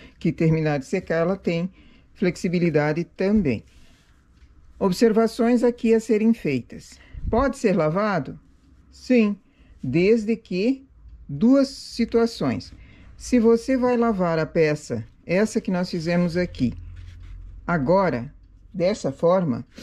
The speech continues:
precisa ser feito lavar normal,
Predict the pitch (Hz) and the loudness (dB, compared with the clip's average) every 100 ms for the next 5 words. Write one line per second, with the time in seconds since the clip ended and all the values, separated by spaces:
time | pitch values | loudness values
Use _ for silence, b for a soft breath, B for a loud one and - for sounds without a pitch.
0 | B B - _ _ _ - 190 - 214 | B B -20 _ _ _ -2 -2 0 2
1 | 226 220 214 196 185 170 156 123 b b | 4 4 0 0 -2 -2 -4 -8 b b
2 | b b b - - - - _ _ _ | b b b -20 -20 -20 -20 _ _ _
3 | _ - - 151 202 196 208 240 226 180 | _ -6 0 0 0 0 0 2 2 2
4 | 170 175 202 247 | 0 0 2 0